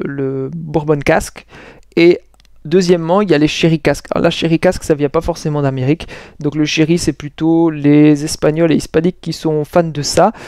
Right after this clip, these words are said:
Donc c'est un vin modifié qui est hyper sucré. Vous avez déjà pu goûter, hein. Ça s'appelle des, des, je sais pas comment ça s'appelle en français.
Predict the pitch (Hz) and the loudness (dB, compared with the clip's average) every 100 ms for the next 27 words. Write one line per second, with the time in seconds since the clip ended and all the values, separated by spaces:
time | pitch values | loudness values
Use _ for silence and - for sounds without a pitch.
0 | - - 151 - - 165 165 - 156 143 | -20 -8 -6 -4 4 4 4 2 2 2
1 | 139 131 170 170 156 156 - - 175 170 | 2 2 2 2 -4 -8 -8 -4 4 6
2 | 160 - - 143 143 139 - 131 147 - | 4 0 -10 0 2 2 -2 -4 -6 -6
3 | - - 208 160 135 131 139 139 135 143 | -12 -4 -4 -4 -8 -8 -6 -6 -6 -10
4 | 139 135 131 131 135 - 208 190 160 - | -10 -10 -12 -12 -10 0 0 0 -4 -8
5 | 131 135 143 139 135 131 151 143 - - | -8 -8 -6 -8 -8 -8 -8 -12 -14 -20
6 | - 208 226 175 143 147 - - 147 143 | -8 -6 -2 -2 -2 -4 -6 -4 -2 -4
7 | - 143 - 240 | -6 -6 -4 -6